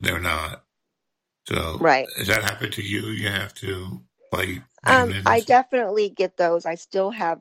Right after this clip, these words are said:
Speaker 2: certain things that, you know, I, I will see little figures still out of, like, somebody's there. Um, I do have a hard time when I go to town, like, by myself and different things. I'm always feeling watched.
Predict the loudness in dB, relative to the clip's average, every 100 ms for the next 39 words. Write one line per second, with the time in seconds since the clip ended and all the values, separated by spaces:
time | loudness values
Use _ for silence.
0 | -10 -4 -4 -2 -6 -4 -2 -4 -8 -2
1 | 0 2 0 -2 0 2 2 2 0 2
2 | -2 -2 0 0 2 2 2 -2 -10 _
3 | _ -20 -2 2 2 4 2 2 2 2
4 | 4 4 4 2 -2 -4 _ -20 _ _
5 | _ _ -2 0 -2 -2 -2 0 2 4
6 | 2 0 -8 _ _ _ _ -20 _ -20
7 | -20 -4 2 4 2 -2 4 6 6 6
8 | 4 6 4 6 4 4 0 0 0 -2
9 | 0 2 0 -2 -2 0 0 -4 -4 -4
10 | -4 -8 -2 -2 0 -6 -8 -8 -10 -10
11 | -8 -6 -4 -2 0 -2 -4 -8 -6 0
12 | 2 2 -2 -14 -14